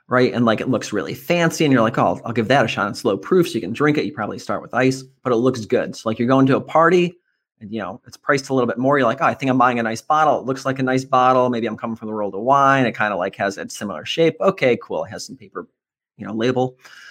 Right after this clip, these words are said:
And then you still get those same people who still don't know anything else. Maybe they bring one or two bottles of bourbon a year to a friend's house. That's the only time they buy bourbon. And now they see it in the store and it has an age statement and it's priced even more,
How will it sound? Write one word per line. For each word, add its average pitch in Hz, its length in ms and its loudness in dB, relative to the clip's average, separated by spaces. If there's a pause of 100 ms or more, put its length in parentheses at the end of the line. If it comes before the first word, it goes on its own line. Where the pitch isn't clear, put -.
(380)
And 135 160 6
then 147 400 6
you 127 80 0
still 196 240 2
get 196 140 2
those 123 240 2
same 139 180 2
people 131 220 -2
who 110 100 0
still 147 340 2
don't 135 280 0
know 156 140 2
anything 151 240 0
else. 113 200 -2
Maybe 139 200 0
they 139 120 4
bring 123 340 0
one 123 160 0
or 147 60 -2
two 147 160 -4
bottles 135 320 4
of 117 120 0
bourbon 117 200 0
a 113 40 0
year 107 240 0
to 143 120 -6
a 135 40 -2
friend's 95 260 -6
house. 92 300 -2 (140)
That's 98 200 -6
the 127 140 -8
only 117 180 -4
time 139 220 -2
they 143 60 0
buy 143 120 6
bourbon. 98 500 0
And 113 80 -8
now 123 200 4
they 147 100 4
see 135 160 0
it 123 80 6
in 117 80 2
the 110 80 0
store 107 360 0
and 85 120 -4
it 95 60 -12
has 98 180 -6
an 95 80 -12
age 170 160 4
statement 170 480 -2
and - 60 -20
it's - 100 -20
priced 113 340 -2
even 104 160 -4
more, 87 300 -8